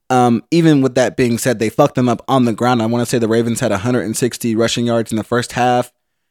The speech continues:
and I wanna say over two hundred for the game.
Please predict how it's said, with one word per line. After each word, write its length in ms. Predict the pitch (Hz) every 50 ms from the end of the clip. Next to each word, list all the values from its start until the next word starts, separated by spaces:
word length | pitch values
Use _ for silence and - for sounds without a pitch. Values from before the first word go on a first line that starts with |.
| _ _ -
and 320 | 117 117 117 117 110 107 - -
I 60 | 104
wanna 180 | 113 123 131 127
say 180 | - - 127
over 220 | - - 120 117 117
two 220 | - - - 127
hundred 240 | 127 123 120 117 -
for 100 | - 113
the 80 | 110
game. 480 | 104 104 151 165 170 170 165 165 165